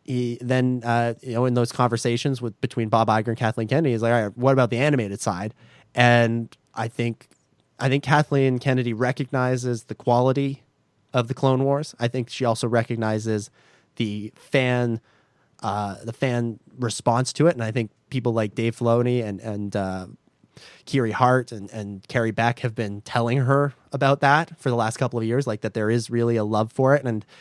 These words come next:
you know, I think even things like the letter writing campaign and stuff that happened in two thousand and thirteen, uh, I think really showed that there was a real passion for this. And so now that Disney was basically n-, handing them not quite a blank check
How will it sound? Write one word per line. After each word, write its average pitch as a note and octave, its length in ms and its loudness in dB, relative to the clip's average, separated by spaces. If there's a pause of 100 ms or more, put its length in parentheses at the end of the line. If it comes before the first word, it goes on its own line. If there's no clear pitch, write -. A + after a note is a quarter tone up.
(180)
you C3+ 80 0
know, A#2+ 80 2
I A2+ 80 0
think B2 220 -2 (160)
even C#3 200 2
things B2+ 280 -2
like A#2+ 140 -2
the A#2 80 -4
letter B2 260 4
writing B2+ 300 4
campaign C3 400 -2
and A#2+ 100 -2
stuff A#2+ 200 -2
that A2+ 100 -4
happened A#2 280 -4
in A2+ 80 -6
two A#2+ 120 -4
thousand A2 320 -2
and G#2+ 100 -8
thirteen, B2+ 680 -2 (440)
uh, G#2+ 180 -2
I A2 80 -4
think A#2 180 -6
really A#2 180 -2
showed A#2+ 300 0
that A2+ 80 -14
there A2+ 120 -2
was A#2 240 2
a A2 40 -2
real A2+ 180 2
passion B2+ 420 0
for D3+ 120 2
this. D#3+ 280 0 (320)
And A#2+ 200 -4
so A#2 340 2
now B2+ 360 2
that A#2 320 2
Disney B2+ 300 0
was A2+ 160 -2
basically A#2+ 640 -2 (580)
n-, E3 80 0 (120)
handing D#3+ 340 2
them C3 260 2
not F#3+ 240 4
quite F#3+ 280 4
a C#3+ 60 2
blank B2 420 -4
check - 400 -2